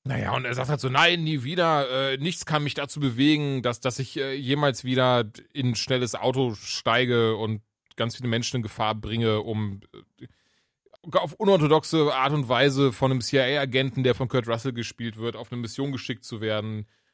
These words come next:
weil es so anscheinend in Amerika funktioniert, wenn die gerade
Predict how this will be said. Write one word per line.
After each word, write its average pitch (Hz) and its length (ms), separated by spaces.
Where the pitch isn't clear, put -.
weil 120 480
es - 160
so 139 140
anscheinend 123 340
in 120 40
Amerika 117 380
funktioniert, 113 680
wenn 113 120
die 104 140
gerade 104 280